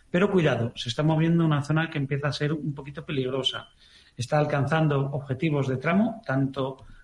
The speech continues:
respecto a la estructura que arrancó en octubre del dos mil veinte, esa reacción posterior que tuvo, eh, a mitad de, del año dos mil veintidós, ese segundo tramo va con objetivo a la zona en la que está, doscientos treinta y tres, doscientos treinta y cinco, como a la más reciente, al tramo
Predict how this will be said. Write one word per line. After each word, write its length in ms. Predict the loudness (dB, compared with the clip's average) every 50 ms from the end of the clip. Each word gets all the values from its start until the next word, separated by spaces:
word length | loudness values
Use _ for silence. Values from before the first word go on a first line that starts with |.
| -20 -16
respecto 460 | -10 -8 -8 -6 -4 -4 -4 -2 0
a 40 | 0
la 80 | 0 0
estructura 520 | -2 -4 -6 -6 -4 -2 0 0 0 0
que 80 | 0 0
arrancó 440 | 0 0 -2 -2 0 0 0 2
en 120 | 2 2 2
octubre 340 | 0 0 0 0 0 2 2
del 160 | 2 0 0
dos 200 | -2 -2 0 0
mil 160 | 0 0 0
veinte, 520 | 0 0 0 0 0 -2 -2 -2 -2 -4 -8 -16 -20 -20 _ _ _ -14
esa 220 | -10 -6 -4 -2
reacción 420 | 0 0 0 0 0 -2 -2 0
posterior 460 | 0 -2 -4 -4 -2 -2 0 -2 -2 -2
que 100 | -6 -6
tuvo, 500 | -4 -2 0 0 0 0 -2 -4 -8 -14 -20 _ _ _ _
eh, 280 | -10 -8 -6 -6 -6
a 60 | -4 -2
mitad 380 | -2 -2 -2 -2 -2 -2 0
de, 400 | 2 2 2 2 0 0 -2 -4
del 200 | -4 -4 -2 0
año 180 | 2 2 2 2
dos 140 | 0 0 0
mil 160 | 0 0 2
veintidós, 520 | 2 0 0 0 0 0 0 0 -2 -4 -6
ese 140 | -8 -6 -6
segundo 360 | -4 -2 0 0 0 0 0
tramo 320 | -2 0 0 0 0 0
va 160 | -2 -2 -4 -4
con 120 | -4 -6
objetivo 580 | -6 -6 -8 -10 -8 -8 -6 -6 -8 -10 -10 -12
a 80 | -12
la 100 | -12 -12
zona 240 | -10 -6 -4 -2 -2
en 80 | -2 -4
la 80 | -6
que 80 | -8 -8
está, 220 | -8 -6 -6 -6
doscientos 480 | -6 -8 -10 -8 -8 -8 -8 -8 -10 -10
treinta 260 | -10 -8 -8 -6 -6
y 80 | -8 -6
tres, 340 | -6 -4 -4 -4 -4 -8 -12 -16 -20 -20 _ _ _
doscientos 520 | -6 -6 -4 -2 -2 -2 -2 -2 -4 -4
treinta 220 | -2 -2 0 0 0
y 60 | 0
cinco, 360 | 0 0 0 2 0 -2 0
como 440 | 0 0 2 2 2 2 0 -2 -8 -16 -20 -20 -10 -6
a 120 | -4 -2
la 80 | 0 2
más 180 | 2 2 2
reciente, 600 | 2 0 0 0 0 2 2 0 0 -2 -6 -8 -8
al 320 | -10 -8 -8 -8 -10 -8
tramo 580 | -6 -4 -2 0 2 2 2 2 2 0 -2 -6